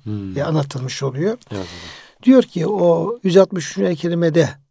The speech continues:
Speaker 2: "Sizin ilahınız tek bir ilahtır, ondan başka ilah yoktur" ayeti tevhid konusunda hak cihetinden ilk makamı gösterir.
Speaker 1: Hmm.
Speaker 2: Bu diyor Cenab-ı Hak cihetinden diyor.
Speaker 1: Evet.
Speaker 2: Yani birinci tevhid makamını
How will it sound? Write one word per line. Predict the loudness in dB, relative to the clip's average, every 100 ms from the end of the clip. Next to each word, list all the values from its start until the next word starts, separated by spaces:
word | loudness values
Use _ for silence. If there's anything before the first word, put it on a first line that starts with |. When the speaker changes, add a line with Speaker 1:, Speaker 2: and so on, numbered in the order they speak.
| _
Speaker 2:
"Sizin | -4 2 4
ilahınız | 4 0 0 0 0
tek | -4 -4
bir | 0
ilahtır, | 0 0 -2
ondan | -2 0 0
başka | -2 -2
ilah | -2 0 2
yoktur" | 2 4 4 4 2 -10 -4
ayeti | -2 -2 0 2 2 -2 -20 -20 -20 -20 _ _
tevhid | 4 4 4 -2
konusunda | -2 -2 -4 -4 0 0 -2
hak | -4 -2 -2 -2
cihetinden | 0 2 2 -2 -2 -2 0
ilk | 0 0
makamı | 0 -2 0 0 2
gösterir. | 2 -2 -10 -14 -14 -16 -20 _ _
Speaker 1:
Hmm. | -16 2
Speaker 2:
Bu | 2
diyor | 2 -4
Cenab-ı | -2 0 0 2
Hak | 0 -2 -16 _ _ _ -8
cihetinden | 0 2 2 0 0 0 0
diyor. | -4 -2 -2 -4
Speaker 1:
Evet. | -8 -8 -10 _ -20 _
Speaker 2:
Yani | 0 2 2 -2 -2
birinci | -2 -2 -4 -4
tevhid | -4 -4 -2
makamını | -4 -6 -6 -4 -2 -4